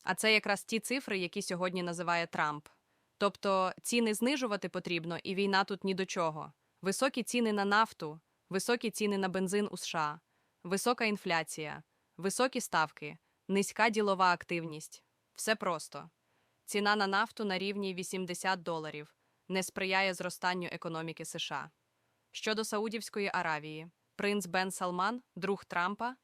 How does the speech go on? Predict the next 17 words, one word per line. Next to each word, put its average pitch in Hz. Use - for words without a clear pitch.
насамперед 190
трохи 202
друг 190
Путіна, 156
але 190
не 190
друг 180
Байдена. 151
Байден 214
просив 208
Бен 185
Салмана 180
збільшити 175
видобуток 165
після 175
початку 175
війни, 160